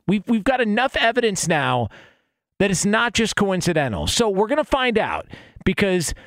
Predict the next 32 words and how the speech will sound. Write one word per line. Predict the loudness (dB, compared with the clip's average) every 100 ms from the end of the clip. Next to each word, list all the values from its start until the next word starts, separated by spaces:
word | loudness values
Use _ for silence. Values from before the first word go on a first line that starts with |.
| -4 0
everybody | 0 2 0 0
is | -2
still | 0 0
really | 2 2 2
high | 2 2 2
on | 0
the | 2
Niners, | 2 2 0 0 -2 -6 -6 -2
not | 0 2
only | 2
making | 2 0 0
the | -2
playoffs, | 0 2 2 0 0
but | -2 0
being | 0 0
a |
legitimate | 0 0 0 0 -2
team | 0 -2
because | 0 0
of | 0
all | 0 2
those | 0 0
pieces | -2 -2 -2
around | 0 2 2 0
them. | -2 -2 -6 -16 _ _ _ _ _ 0
And | 0
I |
think | 0 -2
we're | -2
gonna | 0
find | 0 0 2 2
out | 2 2 0